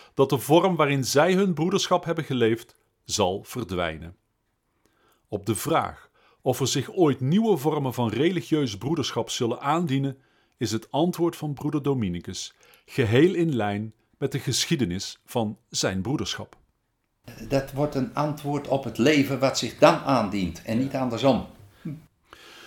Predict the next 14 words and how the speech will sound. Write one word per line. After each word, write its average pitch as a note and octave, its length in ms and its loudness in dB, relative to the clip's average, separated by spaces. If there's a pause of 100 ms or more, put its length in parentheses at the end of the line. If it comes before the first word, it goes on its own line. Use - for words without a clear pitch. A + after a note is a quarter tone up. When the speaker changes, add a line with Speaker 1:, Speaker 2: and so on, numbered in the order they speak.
(320)
Speaker 1:
Broeder A3+ 260 2
Dominicus F#3+ 460 6
maakt E3 220 2
hier D#3 140 0
een C#3 100 4
mooi F3+ 320 4
bruggetje E3+ 420 0
naar C3+ 140 -2
de A2+ 60 0
laatste D3 520 0
vraag C3+ 320 0
van C#3+ 120 -6
deze B2 300 -2
aflevering. F#2 720 -8